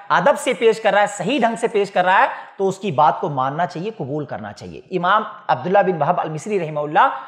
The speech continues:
ये उनके शागिर्द हैं। वो मिस्र से मदीना आए थे उनसे इल्म सीखने के लिए।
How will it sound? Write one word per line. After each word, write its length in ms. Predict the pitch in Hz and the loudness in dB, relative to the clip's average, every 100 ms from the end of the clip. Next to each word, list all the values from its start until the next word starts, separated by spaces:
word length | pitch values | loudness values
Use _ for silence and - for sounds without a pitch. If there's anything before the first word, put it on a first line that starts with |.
| - 185 | -2 2
ये 60 | |
उनके 280 | 226 214 269 | 4 4 2
शागिर्द 440 | - 190 220 302 | 4 4 4 2
हैं। 200 | 196 131 - - _ _ - | 2 0 -4 -18 _ _ -4
वो 140 | 175 202 | 2 2
मिस्र 400 | 196 277 277 247 | 4 2 2 2
से 200 | 226 269 277 - - | 6 6 6 0 -2
मदीना 420 | 185 196 240 294 | 2 2 4 4
आए 200 | 269 240 | 6 6
थे 100 | 233 | 4
उनसे 260 | 220 214 214 | 0 2 2
इल्म 180 | 226 214 | 2 0
सीखने 360 | 208 185 190 | -6 -4 -4
के 120 | 165 151 | -4 -6
लिए। 240 | 127 | -6